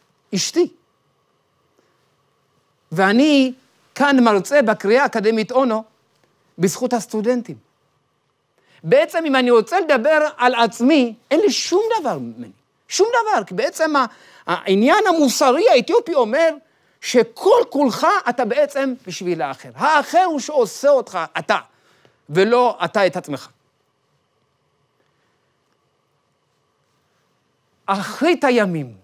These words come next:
אחרית הימים. מה זה אחרית הימים? אחרית הימים זה לא סוף הימים. אחרית הימים זה בעצם עולם שבו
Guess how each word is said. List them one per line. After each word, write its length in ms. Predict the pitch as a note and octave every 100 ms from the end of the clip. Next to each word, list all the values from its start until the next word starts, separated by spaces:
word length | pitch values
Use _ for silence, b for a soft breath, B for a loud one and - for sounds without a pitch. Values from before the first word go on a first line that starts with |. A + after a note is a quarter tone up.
| _ -
אחרית 420 | D3+ - F#3 F#3
הימים. 480 | D3+ B2+ A#2+ G#2 F2+ G#2
מה 80 | F#3+
זה 140 | A#3
אחרית 300 | A3 A#3 A3+
הימים? 380 | G#3+ G3+ G#3+ F3+
אחרית 300 | C3 F#3+ G3+
הימים 260 | D#3 F3 D#3
זה 120 | D3+
לא 120 | F3+
סוף 280 | F#3+ E3+ -
הימים. 380 | B2+ A#2+ A#2 G2+ _ _ b b b b
אחרית 360 | - C3+ G3+ A3
הימים 540 | F3+ C#3+ C3+ D#3 C3 C#3+ _ _ _ _ _
זה 140 | B2
בעצם 560 | C3+ D#3 G3+ F#3 D#3+ D#3+ D#3 _
עולם 320 | - D3+ E3+ G3
שבו 600 | - C#3+ D3+ D#3 C#3+